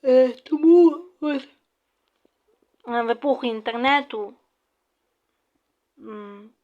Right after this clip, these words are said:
я своїй дитині от, е, буду насаджувати все українське, як мені насаджували все російське.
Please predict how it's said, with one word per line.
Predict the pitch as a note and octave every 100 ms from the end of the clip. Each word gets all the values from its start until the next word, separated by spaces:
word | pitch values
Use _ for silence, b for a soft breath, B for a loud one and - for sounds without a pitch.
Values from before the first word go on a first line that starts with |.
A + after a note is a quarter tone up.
| _
я | A3 A3+
своїй | A3+ A3+ A3
дитині | G#3+ G#3+ B3+ C4+ A#3+ G#3+ B B B B -
от, | G#3+ _ G#3
е, | G3+
буду | G#3+ A#3 A3
насаджувати | G#3+ A3+ A3 G#3+ G#3+ G#3 G3+ F#3+ -
все | - G#3+
українське, | G#3+ G#3+ A3 C#4 D#4+ -
як | A3
мені | A3 A3
насаджували | A3 A3+ A3 G#3+ G#3
все | G3+ F#3+
російське. | G3 G3 - - _